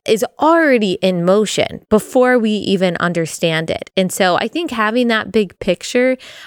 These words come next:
allows us to have faith and have strength in times of mystery, in times of confusion, in times of injury. Um,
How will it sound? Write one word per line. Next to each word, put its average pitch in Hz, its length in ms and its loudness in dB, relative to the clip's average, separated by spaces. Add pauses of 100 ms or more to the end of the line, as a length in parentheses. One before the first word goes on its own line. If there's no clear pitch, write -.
(120)
allows 196 500 0
us 240 320 -2
to 214 400 2
have 196 340 -2
faith 208 400 0
and 196 80 -2
have 185 240 -2
strength 185 460 -6
in 180 100 -4
times 175 400 -4
of 170 140 -4
mystery, 180 560 -2
in 160 100 -2
times 175 320 -6
of - 140 -8
confusion, 170 680 -2
in 156 120 -6
times 165 260 -6
of 165 140 -4
injury. 175 560 -2 (420)
Um, 185 300 -2